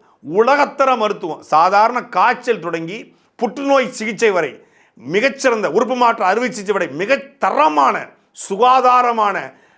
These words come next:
அஹ், மருத்துவ முறையை எல்லாத்துக்கும் இலவசமா கொடுப்பேன். இந்த கல்வி, மருத்துவம், தூய குடிநீர், இந்த மூன்றை தவிர அனைத்தையும் மக்கள்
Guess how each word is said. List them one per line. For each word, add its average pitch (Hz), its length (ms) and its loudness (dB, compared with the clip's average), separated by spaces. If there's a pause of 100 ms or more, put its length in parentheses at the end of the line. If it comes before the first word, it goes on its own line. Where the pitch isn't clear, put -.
(120)
அஹ், 120 500 -4
மருத்துவ 208 520 0
முறையை 165 400 -4
எல்லாத்துக்கும் 180 440 -4
இலவசமா 185 380 0
கொடுப்பேன். 143 340 -6
இந்த 131 220 -6
கல்வி, 220 720 -4 (180)
மருத்துவம், 208 680 -2
தூய 208 360 -2
குடிநீர், 208 400 -4
இந்த 151 200 -6
மூன்றை 220 440 -4
தவிர 147 300 -6
அனைத்தையும் 190 640 -8
மக்கள் 165 480 -6